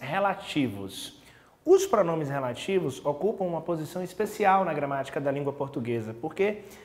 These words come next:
não apenas eles vão desempenhar funções semelhantes a outros tipos de pronomes que a gente conhece,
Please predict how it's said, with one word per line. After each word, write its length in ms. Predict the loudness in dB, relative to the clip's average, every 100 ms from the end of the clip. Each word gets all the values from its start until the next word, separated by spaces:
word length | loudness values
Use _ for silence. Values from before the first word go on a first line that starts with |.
| -8 2
não 240 | 4 6
apenas 480 | 4 6 4 4 2
eles 180 | 2 0
vão 140 | -2
desempenhar 560 | -2 -4 0 4 4 2
funções 460 | -4 -4 -4 -4
semelhantes 680 | -2 0 4 2 0 -6 -10
a 100 | -2
outros 420 | 0 0 -2 -6 -4
tipos 300 | -4 -2 -4
de 100 | -2
pronomes 400 | -2 -2 -4 -6
que 120 | -6
a 20 |
gente 220 | -6 -10
conhece, 420 | -4 0 0 -2